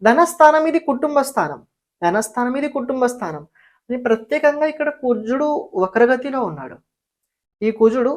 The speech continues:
వక్రగతిలో ఉన్నాడు. రాహు శుక్రుని కేంద్రంలో, అది రాహు, శుక్రుడు, అదే రకంగా కుజుడు, కేతు కేంద్రం లోపల గ్రహాలు ఉన్నాయి. కాబట్టి ప్రభావం కనుక చూసుకుంటే ఇంట్లో స్త్రీల వాళ్ళ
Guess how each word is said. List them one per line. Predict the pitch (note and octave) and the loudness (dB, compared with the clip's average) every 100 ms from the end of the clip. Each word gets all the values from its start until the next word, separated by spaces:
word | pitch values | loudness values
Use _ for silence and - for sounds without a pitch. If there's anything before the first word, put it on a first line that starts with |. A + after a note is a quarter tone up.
| - | -2
వక్రగతిలో | G3 A3+ A#3 A3 A3 G#3 | -2 0 2 2 0 -2
ఉన్నాడు. | E3+ D3 C3+ _ _ _ _ _ _ | -2 -6 -12 _ _ _ _ _ _
రాహు | D#3 D#3+ F#3+ G3 G3+ D#4 E4+ B3 - | 0 6 6 6 4 6 6 6 -4
శుక్రుని | - B3 B3 C#4+ D4+ D4 | 0 0 2 2 2 2
కేంద్రంలో, | A#3+ A#3+ B3+ C4+ C#4 C#4 - | 2 4 0 0 0 0 -2
అది | G3 G3 | -6 2
రాహు, | F#3 F#3+ G3 C#4+ - | 6 6 4 -4 -2
శుక్రుడు, | A#3 - B3 C4 C4+ G3+ | -2 2 0 2 2 2
అదే | G#3 | 2
రకంగా | A3 A3+ A3+ A3+ | 2 2 2 2
కుజుడు, | G#3+ G#3 A#3+ C#4 - | 2 2 0 -2 -2
కేతు | A#3 A3 C#4+ B3+ | 4 4 4 4
కేంద్రం | A3+ G#3+ B3 B3 | 4 6 2 4
లోపల | A#3 B3+ B3 | 4 2 2
గ్రహాలు | F3+ E3 G#3+ G#3+ | 2 4 2 2
ఉన్నాయి. | D3+ - _ _ _ _ _ _ _ _ _ _ - | -8 -18 _ _ _ _ _ _ _ _ _ _ 2
కాబట్టి | G#3+ B3 B3 D4 C#4 - | 2 2 0 -4 -6 0
ప్రభావం | G#3 G#3 A3+ C4+ | 4 6 6 4
కనుక | B3+ B3 B3+ | 0 -2 0
చూసుకుంటే | A#3+ A#3 A3+ C#4 - | 0 -2 -6 -6 -8
ఇంట్లో | A3 G#3+ - | -8 -6 -6
స్త్రీల | - - A#3+ C4+ | -8 -4 -2 2
వాళ్ళ | A#3 | 2